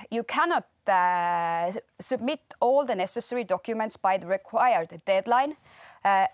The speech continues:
you can write to our admission specialists at admissions at T L U dot E E and write to them. There are most certainly possibilities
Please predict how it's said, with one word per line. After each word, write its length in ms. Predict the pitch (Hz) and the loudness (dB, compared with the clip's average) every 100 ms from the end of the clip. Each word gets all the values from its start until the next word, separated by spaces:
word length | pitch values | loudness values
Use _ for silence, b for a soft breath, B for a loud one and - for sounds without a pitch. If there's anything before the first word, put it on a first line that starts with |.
| _ | _
you 140 | 233 - | -6 -4
can 180 | 320 254 | -2 2
write 240 | 240 262 | 0 0
to 100 | - | 2
our 100 | 247 | 2
admission 380 | 214 196 214 233 | 2 0 -4 -4
specialists 840 | - 151 - 226 240 247 - - - | -2 -2 0 0 0 -2 -2 -4 0
at 300 | 208 220 - - | 0 0 -2 -4
admissions 580 | 202 226 240 302 262 - | -2 -2 -2 -2 -4 0
at 180 | 202 202 _ | 0 -2 _
T 220 | - 247 | -4 0
L 160 | 220 202 | 0 0
U 260 | 196 170 - | -6 -6 0
dot 320 | 214 - - - | -2 -2 -16 -10
E 220 | 208 202 - | -8 -8 -8
E 260 | 285 320 302 B B B _ | -6 -6 -8 B B B _
and 180 | 214 220 | -2 0
write 280 | 240 190 - | 0 0 -2
to 100 | 180 | -8
them. 300 | 156 147 - _ _ | -6 -8 -12 _ _
There 260 | - 196 196 | 0 2 2
are 240 | 202 - - _ _ _ | 0 -2 -8 _ _ _
most 300 | - 269 - | -2 -2 0
certainly 640 | - 269 269 254 214 190 180 b b | 0 -2 -2 -6 -4 -6 -6 b b
possibilities 920 | 196 - 240 294 320 277 226 247 220 | -8 -6 -4 -2 -2 -4 -6 -4 -4